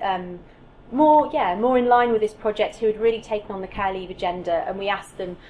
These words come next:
the hard question of, "Will you be our champions for this?" and presented the research. And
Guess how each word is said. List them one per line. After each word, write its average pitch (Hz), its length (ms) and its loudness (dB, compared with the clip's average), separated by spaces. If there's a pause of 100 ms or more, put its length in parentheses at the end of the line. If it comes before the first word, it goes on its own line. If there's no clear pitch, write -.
(140)
the - 60 -4
hard 214 260 6
question 196 380 -10
of, 185 100 -8
"Will 196 160 -4
you 190 160 -10
be 185 260 -4
our 175 160 0
champions 190 600 -8
for 185 80 -20
this?" 165 340 -12
and 175 260 -12 (100)
presented 196 440 -8
the 175 80 -14
research. 165 600 -12 (360)
And 202 300 -6